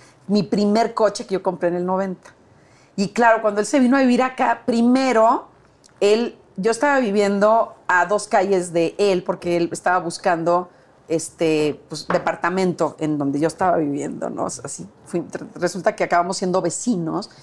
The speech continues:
y yo en ese momento acabé siendo su aval, y lo digo con toda la, las, o sea, no sé, con, de manera divertida y, con, y muy amorosa, porque mi única propiedad era el coche.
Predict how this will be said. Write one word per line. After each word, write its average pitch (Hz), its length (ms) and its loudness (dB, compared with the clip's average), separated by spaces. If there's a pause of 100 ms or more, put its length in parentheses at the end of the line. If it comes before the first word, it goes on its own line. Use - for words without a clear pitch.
(260)
y 180 100 -4
yo 190 80 4
en 202 60 2
ese 214 120 -4
momento 185 260 0
acabé 180 300 0
siendo 180 460 -2 (260)
su - 260 -2
aval, 175 540 2 (500)
y 180 80 0
lo 175 140 4
digo 196 260 6
con 180 240 0
toda 202 320 4
la, 208 260 4
las, 160 280 0 (200)
o 160 80 -10
sea, 202 180 -8
no 196 120 -6
sé, 233 320 -2
con, 165 280 -4
de 165 100 -4
manera 196 480 0 (200)
divertida 190 600 0
y, 233 60 2
con, 196 260 -2
y 185 60 -2
muy 190 160 0
amorosa, 196 640 0 (500)
porque 208 600 2 (500)
mi 190 300 2
única 240 300 2
propiedad 190 400 2
era 190 80 4
el 185 120 0
coche. 208 420 -4